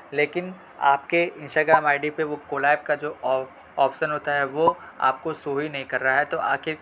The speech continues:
क्या reason हो सकता है जिसकी वजह से collab का option आपके में शो नहीं कर रहा है?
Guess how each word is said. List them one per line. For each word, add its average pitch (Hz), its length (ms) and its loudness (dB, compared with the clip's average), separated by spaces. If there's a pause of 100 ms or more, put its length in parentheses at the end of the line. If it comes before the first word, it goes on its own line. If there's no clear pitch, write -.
क्या 151 180 2
reason 147 340 -6
हो 143 100 -6
सकता 139 280 -2
है 143 120 4
जिसकी 139 300 -4
वजह 143 120 0
से 143 280 -6
collab 131 340 2
का 139 100 0
option 117 400 -2
आपके 135 240 0
में 139 140 -8
शो 135 220 -6
नहीं 127 180 -6
कर 127 160 0
रहा 131 120 4
है? 147 100 0